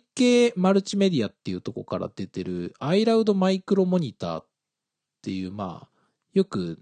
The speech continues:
なんか、あの、音楽制作する人がサブのスピーカーとかで使うのがあるんですけど、アイケーマルチメディアというところから出てる、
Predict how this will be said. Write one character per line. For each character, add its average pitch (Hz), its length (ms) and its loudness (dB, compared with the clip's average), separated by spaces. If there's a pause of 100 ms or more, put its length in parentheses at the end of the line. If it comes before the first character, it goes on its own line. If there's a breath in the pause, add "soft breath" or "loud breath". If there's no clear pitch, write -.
(100)
な 131 160 -4
ん 139 80 -10
か、 82 380 -8 (1200 loud breath)
あ 113 140 -10
の、 - 100 -8
音 180 140 2
楽 233 180 0
制 254 160 6
作 - 240 -2
す - 140 -8
る 110 100 -6
人 - 240 -6
が 85 120 -6
サ - 200 -2
ブ 156 140 -2
の 87 120 -6
ス - 140 -14
ピ 95 200 -6
ー - 80 -14
カ 98 160 -6
ー - 20 -8
と - 100 -10
か - 60 -10
で - 80 -20
使 - 280 -10
う 85 200 -8 (800)
の 92 100 -12
が 85 280 -12
あ 90 120 -8
る 90 80 -10
ん 85 100 -14
で - 60 -20
す - 100 -18
け - 120 -18
ど、 - 200 -18
ア 113 100 -8
イ 117 120 -6 (120)
ケ 110 280 -4
ー - 20 -10
マ 107 140 -6
ル 107 80 -10
チ - 140 -12
メ 101 120 -8
デ 90 120 -8
ィ - 40 -10
ア - 40 -18
と - 80 -14
い - 40 -12
う - 40 -14
と 90 100 -14
こ 90 120 -10
ろ 90 60 -10
か - 120 -10
ら - 60 -12
出 - 100 -14
て 101 160 -12
る、 180 280 -2